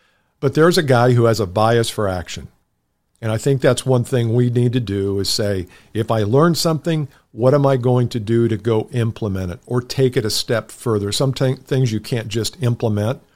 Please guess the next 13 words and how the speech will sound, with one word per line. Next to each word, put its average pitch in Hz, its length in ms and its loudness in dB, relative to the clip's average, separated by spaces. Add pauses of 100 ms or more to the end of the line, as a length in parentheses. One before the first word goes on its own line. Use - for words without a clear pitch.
(360)
willy-nilly, 113 760 2 (260)
my 92 120 -16
favorite 95 400 -16 (460)
hyphen 90 380 -12
word, 131 220 -8 (500)
but 139 360 2 (260)
you 135 160 0
can 160 300 0
take 123 240 0
some 123 240 0
action 127 360 -4
on 82 160 -10
it. - 80 -20